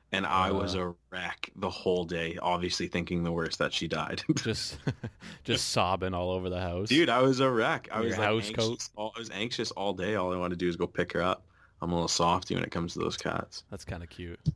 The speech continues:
Speaker 1: It
Speaker 2: Not
Speaker 1: is
Speaker 2: gonna
Speaker 1: kinda
Speaker 2: lie.
Speaker 1: cute. So, so let's stay on the topic of cats. Uh,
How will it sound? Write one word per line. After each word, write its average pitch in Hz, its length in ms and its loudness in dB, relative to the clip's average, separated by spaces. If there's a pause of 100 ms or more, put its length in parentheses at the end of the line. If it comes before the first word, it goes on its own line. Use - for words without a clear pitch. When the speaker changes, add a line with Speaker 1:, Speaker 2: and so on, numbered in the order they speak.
(140)
Speaker 1:
It 87 80 -4
Speaker 2:
Not 110 80 6
Speaker 1:
is 123 120 4
Speaker 2:
gonna 90 60 -4
Speaker 1:
kinda 78 160 2
Speaker 2:
lie. - 40 -8 (140)
Speaker 1:
cute. - 100 -20 (320)
So, 113 560 6 (720)
so 110 340 4 (220)
let's 101 220 2
stay 101 220 2
on 95 120 2
the 90 80 -4
topic 90 380 -2
of 82 80 -12
cats. 82 420 -4 (460)
Uh, 85 460 2